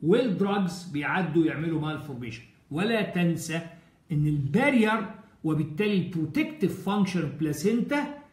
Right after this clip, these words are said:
لا تكتمل غير في الشهر الثالث، دي أهم معلومة. بتعدي امبيرميبل لتوكسين وتعدي انتي توكسينز، ما تعديش الاميونوجلوبولينز ام لانه بنتامير، تعدي الجي لانه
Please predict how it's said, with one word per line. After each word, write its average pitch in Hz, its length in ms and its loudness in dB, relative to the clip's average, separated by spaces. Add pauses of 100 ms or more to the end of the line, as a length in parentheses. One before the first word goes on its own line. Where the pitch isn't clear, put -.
(400)
لا 247 260 4
تكتمل 214 680 0
غير 180 240 4
في - 100 -4
الشهر 143 460 -2
الثالث، - 680 -6
دي 156 140 -8
أهم 160 200 0
معلومة. 117 360 -6 (400)
بتعدي 147 680 0 (920)
امبيرميبل 196 640 4
لتوكسين 277 480 0
وتعدي 175 640 0
انتي 175 220 2
توكسينز، - 680 -8 (360)
ما 151 80 -2
تعديش 202 760 0
الاميونوجلوبولينز 190 760 4
ام 214 180 2
لانه 170 300 0
بنتامير، 208 600 2
تعدي 180 440 0
الجي 175 360 0
لانه 185 580 0